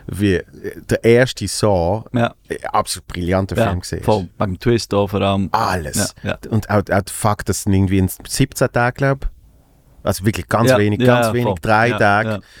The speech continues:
Speaker 1: Und, und eben das, das Kammerspiel, wie, wie eine, wie ein Theaterstück
Speaker 2: Ja.
Speaker 1: eigentlich und so. Und es ist, also,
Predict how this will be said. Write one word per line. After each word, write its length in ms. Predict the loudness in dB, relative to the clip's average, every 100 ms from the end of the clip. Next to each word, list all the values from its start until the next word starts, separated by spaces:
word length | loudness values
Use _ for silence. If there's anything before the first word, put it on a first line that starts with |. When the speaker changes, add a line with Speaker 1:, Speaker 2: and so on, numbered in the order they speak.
| -10
Speaker 1:
Und, 260 | -4 -2 -2
und 160 | -4
eben 140 | -4 -4
das, 200 | -6 -6
das 180 | -12 -4
Kammerspiel, 800 | -2 0 -2 -2 -2 0 -2 0
wie, 200 | -2 0
wie 40 |
eine, 240 | 0 0 0
wie 60 |
ein 120 | -2 0
Theaterstück 800 | 2 4 2 0 0 2 2
Speaker 2:
Ja. 120 | 2 2
Speaker 1:
eigentlich 480 | 2 -2 -2 -2
und 120 | -2 -2
so. 260 | 0 0
Und 180 | 0 -6
es 200 | -8 -12
ist, 180 | -10 -6
also, 220 | -6 -6